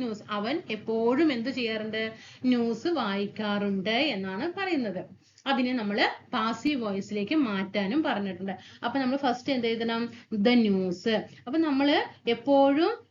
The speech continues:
ഈ ന്യൂസ് എന്നുള്ളത് പ്ലൂറൽ ഫോം അല്ല, ഒരു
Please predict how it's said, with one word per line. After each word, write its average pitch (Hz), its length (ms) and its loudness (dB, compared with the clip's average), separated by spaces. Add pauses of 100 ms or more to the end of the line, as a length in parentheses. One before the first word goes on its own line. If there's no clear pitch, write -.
(180)
ഈ - 20 4 (200)
ന്യൂസ് 302 560 2 (160)
എന്നുള്ളത് 247 520 -4 (360)
പ്ലൂറൽ 262 360 0 (100)
ഫോം 220 280 -8
അല്ല, 202 140 -4 (420)
ഒരു 269 100 -2